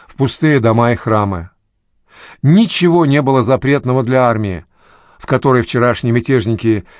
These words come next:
из Ниневии, Арбел, других городов, примкнувшие к Шамши, перемешались с сохранившими верность гвардейцами и союзными Эмуку. Грабеж продолжался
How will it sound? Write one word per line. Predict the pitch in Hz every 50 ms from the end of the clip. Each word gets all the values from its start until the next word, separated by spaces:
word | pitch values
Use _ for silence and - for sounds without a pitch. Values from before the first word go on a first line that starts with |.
| - _
из | - 131 127 104
Ниневии, | 127 127 120 117 113 113 147 165 170 160
Арбел, | 147 - - 117 117 113 104 135 151 151 143
других | 120 120 120 120 110 165 185 165
городов, | 147 147 151 143 123 143 139 131 - - _ _ _ _ _ _ _ - _
примкнувшие | 139 143 131 117 - 151 143 139 - - - 123 120 117 113 107 98
к | -
Шамши, | - - 120 107 110 - - - 165 175 180 170 - _ _ _ _ _ _ _ _ _ _ - - - _ _ _ _
перемешались | - 151 156 156 156 - - 196 190 185 175 165 151 -
с | - -
сохранившими | - - 127 - 127 127 131 139 147 123 - - 135 123 123 120 117 113
верность | - 92 104 135 135 123 123 113 104 101
гвардейцами | 101 107 117 104 101 98 135 160 147 - - 147 131 123 123 123 113 - _ _ _ _ - - _ _ _ _
и | - 123 123 120 117
союзными | - - 123 113 113 127 131 110 104 123 120 117 117 113 113 107 104 - _ _ _ _ _ _ _ _ _ _ _ _ _ _ _
Эмуку. | 131 131 123 117 120 117 - - - 95 85 78 - _ _ _ _ _ _ _ _ _ _ _ _ _ _ _ _ _ _ _ _ _ _ _ _ _ _ -
Грабеж | 113 101 131 139 127 117 165 190 185 -
продолжался | - 160 139 143 139 139 123 117 135 127 123 - - - 120 113 104 104